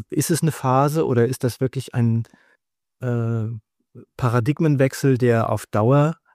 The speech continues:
bleibt, wenn jetzt Kennedy da so die Pflöcke neu einschlägt? Ähm, mit Sicherheit wird die Pharmaindustrie und die Nahrungsmittelindustrie in den U S A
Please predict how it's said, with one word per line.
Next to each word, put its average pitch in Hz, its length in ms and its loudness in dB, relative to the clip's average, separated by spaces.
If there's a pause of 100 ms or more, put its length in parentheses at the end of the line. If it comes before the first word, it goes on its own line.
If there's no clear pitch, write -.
bleibt, 110 720 -2
wenn 120 160 2
jetzt 120 380 0
Kennedy 123 680 0
da 117 200 0
so 117 160 0
die 113 140 -2
Pflöcke 123 320 -2
neu 113 220 0
einschlägt? 120 600 -4 (540)
Ähm, 117 460 -2 (100)
mit 123 240 2
Sicherheit 151 600 2
wird 127 140 2
die 120 100 0
Pharmaindustrie 123 1000 0
und 117 180 -4
die 101 120 -8 (100)
Nahrungsmittelindustrie 120 1200 -2
in 123 200 -6
den 117 120 -2
U 120 100 -2
S 107 120 -4
A 110 200 -6